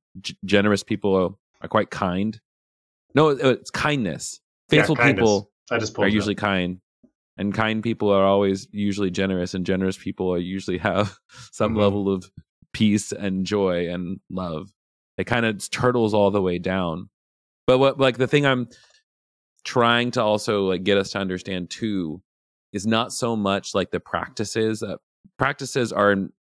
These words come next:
Speaker 1: are important in as much as they get you into the presence of peace, but it's not more important than you understanding the reality that you are not separate from love. That's the whole aim, is your practice.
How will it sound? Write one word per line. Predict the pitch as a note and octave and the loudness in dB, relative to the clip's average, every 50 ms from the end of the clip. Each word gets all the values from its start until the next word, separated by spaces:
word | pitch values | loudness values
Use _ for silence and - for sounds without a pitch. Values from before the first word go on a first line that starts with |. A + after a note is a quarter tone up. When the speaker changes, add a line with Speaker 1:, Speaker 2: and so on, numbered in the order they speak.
| _ - G2 | _ -4 -2
Speaker 1:
are | G2+ | 0
important | G2+ G2+ G2 - A2 G#2 F#2 G2 F2+ | 0 0 0 0 0 0 0 -2 -2
in | F#2+ G#2 | -2 0
as | G2+ F#2+ G2 | 0 0 0
much | G#2 G2+ F#2 - | -2 -2 -2 -2
as | F#2 E2 | -4 -2
they | F#2+ F2+ | -2 -2
get | - F#2 E2+ - - | 0 -2 -4 -2 -2
you | F#2+ F2+ | -2 -2
into | F2 E2+ E2 - - | -2 -2 -4 -4 -6
the | F2 | -6
presence | - - F2+ E2 E2+ F2+ D#2+ - | -6 -4 -6 -4 -4 -6 -6 -6
of | F2+ E2 - - | -6 -8 -8 -8
peace, | G2 F2+ E2 G2 - - - _ _ _ - - - - _ - | -6 -4 -4 -4 -6 -8 -14 _ _ _ -20 -20 -20 -14 _ 0
but | G#2+ G#2 | 2 2
it's | G2 F#2+ | 2 2
not | A2 A2 A2+ A2 | 2 0 0 2
more | A2+ G#2+ G#2 G2+ | 2 2 2 2
important | F#2+ F#2+ - G#2 F#2+ F#2 F#2 | 2 2 2 2 2 2 0
than | F2+ F2+ | -2 0
you | F2+ F2+ F2+ | 0 0 0
understanding | F2 F2 F2+ - - F#2+ F#2 F2+ F2 | 0 -2 -4 -4 -4 -4 -4 -2 -2
the | F2 E2 | -2 0
reality | F2 F2 E2+ F2 F2 E2+ E2 E2 E2 | 0 0 2 2 2 2 2 0 -2
that | - F2 - | -2 -4 -4
you | - F2+ F2+ E2+ F2 | -2 -2 0 2 2
are | E2+ E2+ | 2 0
not | E2 D#2 - | -2 -4 -6
separate | - - D#2+ D2+ - - - _ | -8 -10 -10 -10 -10 -12 -14 _
from | - - D#2 D2 | -10 -8 -8 -8
love. | C#2 A1+ - _ - - - _ _ _ _ _ _ _ _ _ _ - | -8 -10 -14 _ -20 -20 -20 _ _ _ _ _ _ _ _ _ _ 0
That's | G2 F#2 - - | 0 0 0 0
the | F#2 E2 D#2 | 0 0 0
whole | - - - A2+ G#2 G#2 G2 - - | 0 2 4 6 6 6 4 2 0
aim, | F2+ E2+ C2+ C2 B1 A1+ - - _ _ _ _ - | -2 -2 -2 -6 -8 -12 -14 -20 _ _ _ _ 0
is | G#2 G2 F#2 - - _ - _ - | 0 0 0 -2 -14 _ -20 _ 2
your | - G#2+ G2+ | 4 4 4
practice. | - - B2 B2 C3+ - D3 D3 D3 - - | 4 2 0 0 0 0 0 0 0 -2 -4